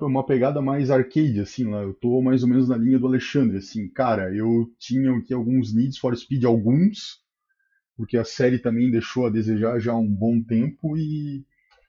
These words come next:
o último jogo de corrida que, que eu joguei, que na verdade eu continuo jogando, né, que eu curti bastante aqui, é o brasileiro ali, que é o verdadeiro Horizon pra mim,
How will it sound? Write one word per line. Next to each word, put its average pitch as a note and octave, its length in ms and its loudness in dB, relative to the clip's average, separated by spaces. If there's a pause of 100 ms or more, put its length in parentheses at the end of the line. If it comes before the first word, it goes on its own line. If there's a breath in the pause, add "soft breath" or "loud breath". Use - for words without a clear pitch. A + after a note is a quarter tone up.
(160)
o A#2+ 100 0
último C3+ 260 0
jogo C#3 180 4
de C3+ 100 2
corrida C3 320 2
que, A#2+ 220 2
que G#2+ 140 0
eu B2 100 6
joguei, A2 840 2
que G2+ 80 -8
na G2 80 -4
verdade G2 220 -2
eu - 20 -2
continuo A#2+ 380 -2
jogando, A2+ 500 0
né, G2+ 140 -2
que G#2 80 -8
eu G#2+ 60 -6
curti A2 260 -8
bastante B2 480 -4
aqui, A#2+ 220 -4
é C3+ 40 2
o C3+ 80 2
brasileiro A#2+ 600 0
ali, A#2 180 0
que - 100 -10
é C3 60 0
o A2 160 2
verdadeiro A2 440 0
Horizon A2+ 560 2
pra G2+ 180 -8
mim, G#2+ 200 -8